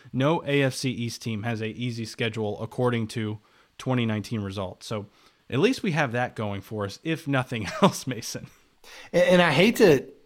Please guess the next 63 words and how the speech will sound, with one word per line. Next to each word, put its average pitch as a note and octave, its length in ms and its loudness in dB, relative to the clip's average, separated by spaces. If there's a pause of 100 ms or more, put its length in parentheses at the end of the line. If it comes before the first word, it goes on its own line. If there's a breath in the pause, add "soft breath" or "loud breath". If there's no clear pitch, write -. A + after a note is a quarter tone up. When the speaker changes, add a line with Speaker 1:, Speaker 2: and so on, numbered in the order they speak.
(100)
Speaker 2:
e-, C#3+ 140 -6
end C#3+ 180 -2
the C3 120 4
episode, A2+ 680 0
uh, A2+ 240 0
or A#2 140 2
wrap B2+ 260 2
it B2 80 4
up B2 140 2
at A#2 100 -2
least A2+ 280 -2
on, A2 120 2
on A2 200 -4
this A#2+ 240 -2
note. A#2+ 300 2
But A2+ 160 0
if D3+ 140 2
the D#4+ 100 2
Dolphins F#3 500 4
do D3 160 6
finish E3+ 400 -2
fourth D3+ 520 4
and C3 180 -2
they C3 100 -2
go C3+ 300 4
eight C3+ 220 0
and B2 100 -2
eight, C#3+ 300 2 (460 soft breath)
you C#3+ 100 0
know, C#3+ 240 4
on C3+ 160 0
the C#3 100 0
unlikely D#3+ 520 4
chance D3+ 360 0
that C3+ 120 0
the A2+ 80 -6
Jets C#3 340 2
do B2+ 220 2
really C#3 220 4
have C3 160 2
a A#2 40 2
great B2+ 300 0
season C#3 400 0
and A#2+ 100 0
all B2 320 0
A B2+ 140 2
F C3 100 0
C C#3+ 180 -2
East C3 360 -2
teams C3 240 0
do B2+ 160 0
perform B2 380 2
well, C3+ 360 4 (280 loud breath)
you F3+ 120 6
still D4 340 6
have F#3+ 260 4
to D#3 100 6
draw B2+ 420 4
some B2+ 280 2
positives G#2+ 560 2
from F#2+ 280 -4
that. - 240 -10
So C#3 400 4